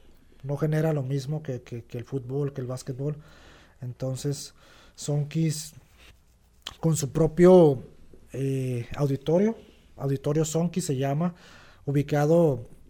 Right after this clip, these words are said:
pues, estratégicamente cerca o dentro o a un lado de, del, de Unisantos. Entonces, Unidad Deportiva Unisantos, entonces,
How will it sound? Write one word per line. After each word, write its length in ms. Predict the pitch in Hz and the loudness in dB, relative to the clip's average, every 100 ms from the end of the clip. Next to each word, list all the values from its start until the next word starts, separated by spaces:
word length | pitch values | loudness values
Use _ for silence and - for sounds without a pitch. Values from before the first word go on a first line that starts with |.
| - - | -18 -6
pues, 160 | 143 | -4
estratégicamente 1200 | 139 143 131 147 151 156 139 131 143 160 160 143 - - - - - - - | -4 -6 -6 -2 -2 -2 -4 -4 -4 0 0 -2 -10 -20 -20 -20 -20 -20 -20
cerca 640 | - - 160 170 180 190 170 | -14 -4 0 0 2 4 6
o 140 | 139 | 4
dentro 460 | 139 156 170 175 175 | 2 0 0 0 0
o 160 | 135 | 0
a 20 | 131 | -2
un 180 | 147 | 0
lado 320 | 143 156 170 170 - 127 | 0 2 0 -4 -20 -10
de, 260 | 127 120 | -8 -8
del, 380 | 117 120 110 104 _ _ _ _ _ _ _ _ - | -8 -10 -12 -16 _ _ _ _ _ _ _ _ -16
de 100 | 127 | -12
Unisantos. 880 | 135 135 - 139 160 185 175 - - _ - - - - - - - - - - - | -8 -10 -8 -8 -6 -10 -12 -18 -20 _ -20 -20 -20 -20 -20 -20 -20 -20 -20 -20 -18
Entonces, 420 | 131 127 139 135 139 | -12 -10 -8 -6 -4
Unidad 280 | 143 135 143 | -2 0 -2
Deportiva 420 | 147 135 143 151 | -2 -4 0 0
Unisantos, 540 | 147 - 147 147 170 | 0 -2 -4 -4 -4
entonces, 920 | 147 123 131 131 - 147 143 - - | -4 -6 -8 -8 -6 -4 -4 -8 -18